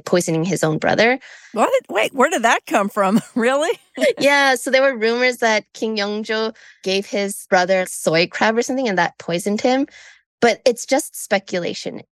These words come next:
Speaker 1: And people say that it's probably not true, but that's the rumor he grew up with. And so there was this terror in the king that people would not see him as good enough. And so I think that kind of solidified in the king this need to prove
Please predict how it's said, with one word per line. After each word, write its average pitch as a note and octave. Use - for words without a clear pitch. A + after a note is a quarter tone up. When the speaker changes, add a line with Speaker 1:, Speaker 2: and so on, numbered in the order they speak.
Speaker 1:
And G#3+
people A#3+
say F3+
that F3
it's -
probably F3
not E3+
true, A3+
but G3
that's F3+
the F3
rumor E3+
he -
grew -
up -
with. C4+
And G3+
so F#3+
there G3+
was G#3+
this G3+
terror F#3
in F#3
the E3+
king E3+
that E3
people F#3
would F3
not E3
see -
him E3
as D#3
good -
enough. G#3+
And G3+
so G#3
I F#3+
think G#3+
that E3
kind E3+
of E3
solidified E3+
in E3+
the D#3+
king E3+
this E3
need F#3+
to -
prove F3